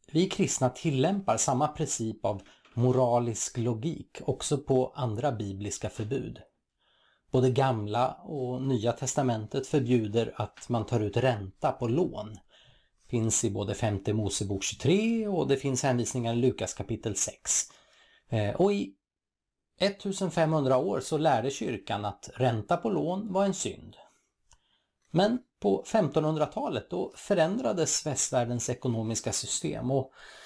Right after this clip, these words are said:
det blev allt vanligare att långivare tog ut en rimlig ränta på lån och att de här formerna av kredit hjälpte människor att starta företag, och genom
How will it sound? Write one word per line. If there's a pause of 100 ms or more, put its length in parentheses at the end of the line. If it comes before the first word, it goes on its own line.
(240)
det
blev
allt
vanligare
att
långivare
tog
ut
en
rimlig
ränta
på
lån
och (400)
att
de
här
formerna
av
kredit
hjälpte
människor
att
starta
företag,
och (380)
genom